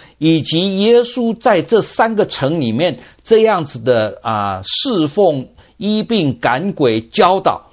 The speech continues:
可是这三个城都不悔改。如果今天我是传道人的话，我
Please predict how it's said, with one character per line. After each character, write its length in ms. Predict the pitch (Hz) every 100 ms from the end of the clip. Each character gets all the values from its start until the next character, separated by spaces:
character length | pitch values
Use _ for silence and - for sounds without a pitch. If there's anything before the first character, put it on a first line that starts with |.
| _ _
可 120 | 110
是 180 | 127 156
这 140 | 170
三 260 | 139 156 170
个 100 | 139
城 240 | - 92
都 240 | - 131
不 180 | 110 135
悔 260 | - 90 92
改。 220 | - - _ _ - - - _
如 160 | 190
果 140 | 240 180
今 200 | 214 202
天 180 | 214
我 100 | 165
是 140 | 117 170
传 280 | - 117 151
道 180 | 190
人 200 | 135 95
的 80 | 92
话， 260 | 92 135 110
我 200 | 98